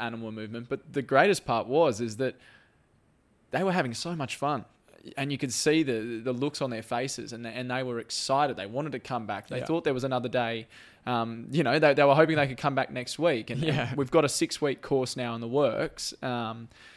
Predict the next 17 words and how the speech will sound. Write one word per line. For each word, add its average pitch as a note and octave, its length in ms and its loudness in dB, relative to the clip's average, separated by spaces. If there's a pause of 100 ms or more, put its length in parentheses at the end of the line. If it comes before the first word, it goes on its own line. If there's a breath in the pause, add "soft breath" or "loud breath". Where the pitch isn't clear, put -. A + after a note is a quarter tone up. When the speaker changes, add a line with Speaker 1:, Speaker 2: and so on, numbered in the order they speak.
(240 loud breath)
Speaker 1:
targeted D#3+ 440 10
towards A#2 560 0 (800)
fo-, - 240 -8
young C3 280 0
footballers, C3 600 -4
young C3 160 -2
elite A#2 300 -6
footballers, C#3+ 640 -8
who D#3 100 2
are C#3 40 2
the B2 80 -2
perfect F#3 360 0
candidates C#3+ 400 -4
for - 100 -10
this - 200 -8
because, B2 580 -4 (720 loud breath)
A, F3+ 380 4